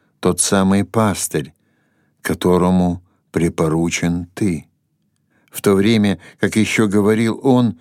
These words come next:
вид его изменился, я узнал, что это тот, которому я припоручен. Тотчас я смешался, объял меня страх, и весь я разрывался от скорби, что отвечал так лукаво и неразумно.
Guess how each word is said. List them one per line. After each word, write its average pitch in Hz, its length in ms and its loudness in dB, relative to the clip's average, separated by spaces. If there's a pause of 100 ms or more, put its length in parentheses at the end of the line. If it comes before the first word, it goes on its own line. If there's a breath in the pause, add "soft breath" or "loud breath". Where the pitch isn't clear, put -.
(240 soft breath)
вид 120 300 0
его 113 260 2
изменился, 107 680 0
я 110 200 0
узнал, 107 600 0 (300 soft breath)
что - 260 -4
это 107 320 0
тот, 151 500 -2 (680)
которому 110 520 -2
я 95 360 0 (320)
припоручен. 85 960 -4 (1160)
Тотчас 110 380 0
я 101 180 0
смешался, 98 680 -2
объял 98 300 0
меня 92 260 2
страх, 123 460 -2 (340 loud breath)
и 95 80 0
весь 120 300 0
я 110 140 2
разрывался 101 880 -2 (160 soft breath)
от - 160 -2
скорби, 80 600 0
что - 220 -6
отвечал 87 480 -4
так 90 260 -8
лукаво 98 480 0
и 104 80 2
неразумно. 101 760 0